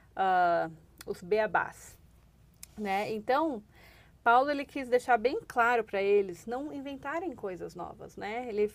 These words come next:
ele, ele implora pra que eles retenham as verdades que tinham sido ensinadas. Quando encontramos opiniões conflitantes a respeito das verdades do Evangelho, é bom lembrar que Deus não é um Deus de confusão, senão de paz.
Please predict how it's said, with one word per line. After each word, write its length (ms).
ele, 600
ele 120
implora 580
pra 160
que 100
eles 220
retenham 640
as 180
verdades 640
que 160
tinham 380
sido 240
ensinadas. 680
Quando 180
encontramos 600
opiniões 640
conflitantes 760
a 60
respeito 380
das 140
verdades 360
do 80
Evangelho, 560
é 120
bom 360
lembrar 460
que 220
Deus 500
não 380
é 140
um 140
Deus 320
de 100
confusão, 800
senão 500
de 120
paz. 520